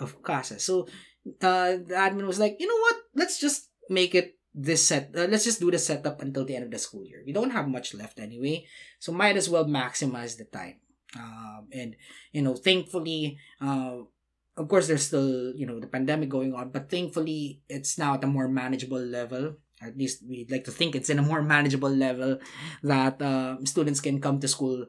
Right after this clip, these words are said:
much more safely than it was, you know, months and years prior. So, yeah, it went on after that trial week for the elementary. It was the high school's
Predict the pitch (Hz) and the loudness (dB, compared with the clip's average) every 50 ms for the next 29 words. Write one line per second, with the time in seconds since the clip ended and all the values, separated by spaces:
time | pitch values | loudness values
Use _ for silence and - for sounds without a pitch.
0 | _ _ _ _ - 135 143 139 - - 143 135 123 - - 135 120 - - 131 | _ _ _ _ -2 -2 -2 0 0 0 0 0 2 2 0 0 0 -4 -4 -6
1 | 127 120 117 117 117 113 120 113 113 110 127 127 123 117 117 113 107 - - - | -6 -6 -4 -6 -8 -8 -8 -12 -12 -12 -6 -6 -6 -6 -4 -2 -2 -2 -2 -4
2 | _ - 147 127 113 104 104 _ _ _ _ - 135 131 131 123 117 107 - - | _ -8 -6 -6 -6 -6 -10 _ _ _ _ -10 -4 -2 -2 -2 -2 -2 -2 -2
3 | - - - - 113 113 120 123 123 117 110 - - 147 143 127 101 95 - - | -2 -2 -4 -8 -12 -10 -6 -4 -4 -4 -4 -4 -2 2 2 2 2 0 -6 -16
4 | _ _ - - - - - _ _ _ _ _ _ _ _ _ _ _ _ _ | _ _ -12 -10 -10 -10 -12 _ _ _ _ _ _ _ _ _ _ _ _ _
5 | _ _ _ _ - _ - - - - 156 143 143 143 139 139 135 135 135 135 | _ _ _ _ -20 _ -8 -4 4 6 8 10 10 10 8 8 6 4 4 4
6 | - 262 262 160 120 107 - - _ - 156 139 135 135 151 165 170 208 208 - | 6 6 6 6 6 4 -6 -12 _ 0 0 0 0 0 2 4 4 2 4 4
7 | 175 165 190 220 - 160 156 165 - - 185 175 160 165 160 156 - - 160 156 | 4 4 4 4 2 0 -2 -2 0 2 2 2 4 2 0 -2 -2 -4 0 0
8 | 156 156 156 151 147 143 139 - - 151 135 135 131 135 143 - - 147 147 151 | 2 2 2 0 -2 -2 -4 -4 -4 -4 -2 -2 -4 -6 -6 -6 -4 -2 0 0
9 | 147 147 139 127 180 185 190 143 110 110 120 131 123 123 - 120 135 165 160 147 | -2 -2 -4 -4 -4 -4 -4 -6 -8 -10 -6 -4 -4 -4 -4 -2 -2 2 0 0
10 | - 156 151 147 147 143 139 139 - | 2 2 0 2 2 2 0 -2 -6